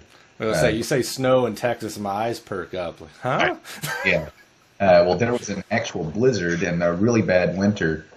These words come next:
Speaker 2: Uh, one of these blizzards that came through that year, uh, was so bad that Doctor Owen's son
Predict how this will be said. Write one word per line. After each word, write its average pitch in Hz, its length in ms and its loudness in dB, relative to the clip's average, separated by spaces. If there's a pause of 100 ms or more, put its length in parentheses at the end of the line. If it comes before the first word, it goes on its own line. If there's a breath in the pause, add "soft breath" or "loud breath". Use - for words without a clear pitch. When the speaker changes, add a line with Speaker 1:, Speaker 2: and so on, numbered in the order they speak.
(180)
Speaker 2:
Uh, 82 300 2
one 101 220 4
of 120 60 4
these 92 180 2
blizzards 95 460 2
that 90 120 -2
came 87 220 -4
through 98 160 -2
that 87 200 0
year, 82 400 -2 (460)
uh, 78 380 -2
was - 180 -2
so 104 220 4
bad 87 380 4
that - 520 -6
Doctor 98 380 0
Owen's 92 400 0
son 87 540 2